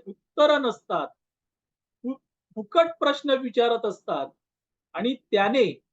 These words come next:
मित्रांनो जशी मला लहानपणी झोप यायची तशी अनेकांना झोप येते. असो, मूळ मुद्दा काय आहे तर अजितदादांनी जी उपमा दिली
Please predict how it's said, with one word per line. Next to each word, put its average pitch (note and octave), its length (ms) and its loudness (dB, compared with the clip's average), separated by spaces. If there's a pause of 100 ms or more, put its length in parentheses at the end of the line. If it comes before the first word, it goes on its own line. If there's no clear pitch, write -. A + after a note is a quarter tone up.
(420)
मित्रांनो G#3 840 -4 (640)
जशी E3+ 220 0
मला B3 280 2
लहानपणी G#3 580 2
झोप F3 300 -2
यायची C#3 280 -10 (840)
तशी F#3+ 400 -2 (200)
अनेकांना A#3 640 2
झोप F3+ 320 0
येते. - 180 -10 (880)
असो, - 320 -2 (440)
मूळ A#3 260 0
मुद्दा A#3+ 480 0
काय C4+ 240 2
आहे A#3+ 180 2 (440)
तर A#3+ 140 -2 (180)
अजितदादांनी G#3 880 0 (840)
जी B3+ 220 -2 (140)
उपमा A3 400 -2
दिली F3+ 320 -6